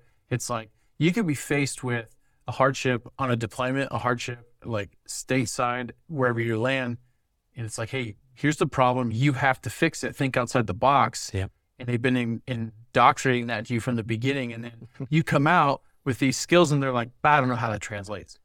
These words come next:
Speaker 2: Right.
Speaker 1: It's like, "Well, I see you, the problem you have, and I can easily figure that out.
Speaker 2: Yeah.
Speaker 1: Give me two other vets and we'll sit here, we'll figure the whole thing out and, and probably make you more successful." But
Speaker 2: That's right.
Speaker 1: they just need to be given the chance.
Speaker 2: And I think the,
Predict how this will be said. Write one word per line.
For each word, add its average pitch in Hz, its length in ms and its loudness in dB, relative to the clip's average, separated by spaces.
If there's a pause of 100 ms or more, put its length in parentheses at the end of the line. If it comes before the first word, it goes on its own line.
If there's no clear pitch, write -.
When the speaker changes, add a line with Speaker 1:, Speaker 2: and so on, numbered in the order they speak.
(120)
Speaker 2:
Right. 135 260 0 (340)
Speaker 1:
It's 135 120 -12
like, 131 160 -6
"Well, 135 120 2
I 156 40 4
see 208 200 -2
you, 180 100 2
the 131 140 -4
problem 175 420 -4
you 113 80 -4
have, 120 280 -2
and 131 120 -2
I 170 80 2
can 139 120 -6 (140)
easily 233 280 -2
figure 139 480 -2
that 156 180 4
out. 120 320 -2
Speaker 2:
Yeah. 180 180 0
Speaker 1:
Give 185 140 0
me 190 80 -2
two 208 160 0
other 196 160 4
vets 151 280 0
and 139 80 2
we'll 127 80 2
sit 143 260 -2
here, 175 160 4
we'll 147 100 2
figure 165 220 2
the 131 60 2
whole 151 140 0
thing 147 180 -2
out 165 140 2
and, 127 100 -2
and 123 220 -6
probably 151 360 2
make 135 320 2
you 156 100 2
more 139 180 0
successful." 127 540 -2
But 110 180 -4
Speaker 2:
That's 107 140 -4
right. 127 200 -4 (380)
Speaker 1:
they 123 80 -4
just 117 120 -6
need 131 80 0
to 123 60 -6
be 120 100 -6
given 123 200 0
the 107 60 -2
chance. 147 420 -4 (460)
Speaker 2:
And 120 80 0
I 123 80 0
think 160 280 0 (1160)
the, 127 240 4